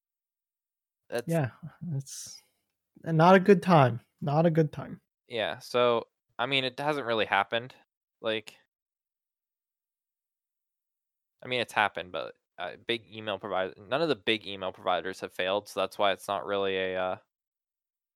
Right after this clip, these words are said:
Speaker 1: um, um, thing. Oh, okay, so Fate, Chapter eleven bankruptcy, assets were acquired by Time Warner and Co-,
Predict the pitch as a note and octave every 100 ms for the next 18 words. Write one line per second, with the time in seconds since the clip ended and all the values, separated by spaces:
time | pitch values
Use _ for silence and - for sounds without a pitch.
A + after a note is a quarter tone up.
0 | _ _ _ _ _ - - D2 B1+ _
1 | _ _ _ _ _ _ _ _ _ _
2 | _ - _ _ _ _ _ _ _ _
3 | _ F2 E2 D2+ A2 _ _ _ _ _
4 | _ _ _ _ _ _ _ _ _ -
5 | A2 A2+ C3+ _ _ _ _ _ _ C3+
6 | F#2 - _ - - G2 - A2 - A#2+
7 | A#2 - _ _ _ _ _ _ - C3
8 | - D3 C3+ B2+ A#2 A#2 A#2 G2+ - -
9 | A2 A2 - - A2+ A2 - G#2 G2 F#2+
10 | - G#2+ G#2 G#2 G#2+ G#2+ A2 C3+ - _
11 | _ _ _ - G2+ -